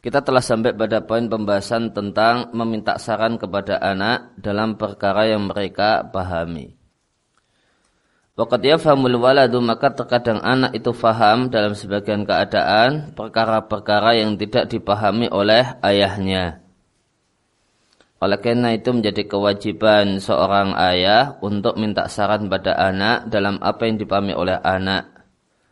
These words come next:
dan dalam apa yang yutqinuhu, apa yang dikuasai oleh anak. Dan janganlah, eh, orang tua itu jahil, membodoh-bodohkan anaknya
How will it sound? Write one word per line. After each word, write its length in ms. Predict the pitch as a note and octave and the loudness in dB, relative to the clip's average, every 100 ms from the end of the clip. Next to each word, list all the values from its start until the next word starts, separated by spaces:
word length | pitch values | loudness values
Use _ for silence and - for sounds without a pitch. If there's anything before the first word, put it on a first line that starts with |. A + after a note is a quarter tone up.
| _ _ - | _ _ -6
dan 240 | A2 G#2+ | -2 2
dalam 240 | G2+ G2+ - | 2 2 0
apa 240 | F#2+ - | -4 0
yang 240 | A2 G2+ G#2 | 0 2 0
yutqinuhu, 840 | A#2 A#2 - B2 A#2+ G#2 G#2 A#2 | -2 -2 -4 -2 0 0 0 0
apa 300 | - G#2 G#2+ | 2 0 0
yang 80 | G#2+ | -2
dikuasai 540 | G#2+ G2 G2 G#2 A#2 | -6 -2 0 0 0
oleh 240 | E2 F#2+ G2+ - | 0 0 0 0
anak. 560 | G2 G2+ A#2 - - - _ _ _ _ _ _ _ _ _ _ _ _ _ _ _ _ _ _ | -2 2 0 0 -6 -20 _ _ _ _ _ _ _ _ _ _ _ _ _ _ _ _ _ _
Dan 240 | - A#2+ B2 | 0 0 4
janganlah, 640 | B2 C3 D3 D3+ D3+ D3+ | 4 4 6 6 4 0
eh, 520 | B2 B2+ B2 B2 B2 A#2 | 4 6 8 8 6 6
orang 400 | A#2+ B2 A#2+ A#2+ | 4 4 2 -2
tua 240 | A#2+ C3+ - | 2 4 2
itu 320 | A#2+ C3 A#2+ A#2+ | -2 0 0 2
jahil, 320 | A#2+ A#2 A#2 | 2 2 2
membodoh-bodohkan 1120 | G#2 A#2 A#2 A2 B2 A2+ G#2 G2 G#2 G#2+ G2+ | 0 0 0 0 0 0 0 0 0 0 0
anaknya 800 | F#2+ G#2 G2+ G2 G2 A2 A#2+ C#3 | -2 0 0 0 0 0 -2 -6